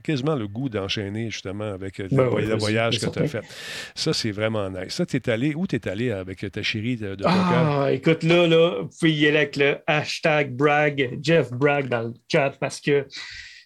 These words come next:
Speaker 2: ben, c'est, c'est un des plus beaux voyages que j'ai fait. J'ai été invité à aller visiter les studios de Lucasfilm, de I L M et le, le Skywalker Ranch.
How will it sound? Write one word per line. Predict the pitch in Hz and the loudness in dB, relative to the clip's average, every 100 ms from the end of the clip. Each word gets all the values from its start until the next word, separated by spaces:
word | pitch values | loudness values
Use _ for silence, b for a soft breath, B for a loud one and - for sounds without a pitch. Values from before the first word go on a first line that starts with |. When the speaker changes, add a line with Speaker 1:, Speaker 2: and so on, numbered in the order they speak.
| B _ | B _
Speaker 2:
ben, | 127 | -2
c'est, | 120 127 120 | 0 -4 -4
c'est | 113 131 | -2 -2
un | |
des | 127 | -2
plus | 123 131 | -4 -4
beaux | |
voyages | 127 127 123 | 0 0 -2
que | |
j'ai | 117 | -2
fait. | 170 | 0
J'ai | |
été | 160 160 | 2 2
invité | 160 - 185 175 | 2 2 4 4
à | 143 | 2
aller | 131 131 | 0 -2
visiter | 123 120 - - 165 | -6 -10 -14 -6 -2
les | 139 | -2
studios | - 139 131 | -2 0 2
de | |
Lucasfilm, | 131 127 127 - - 135 180 | 0 0 -2 -2 0 0 2
de | 127 | 0
I | 127 127 | 2 2
L | 123 | 2
M | 123 143 160 127 B B B | 0 0 -2 -4 B B B
et | 143 151 135 | 4 4 4
le, | 131 131 127 | 2 2 0
le | 123 | -2
Skywalker | 120 139 131 131 135 | 0 2 2 2 2
Ranch. | 123 135 160 170 - | 2 2 0 -2 -6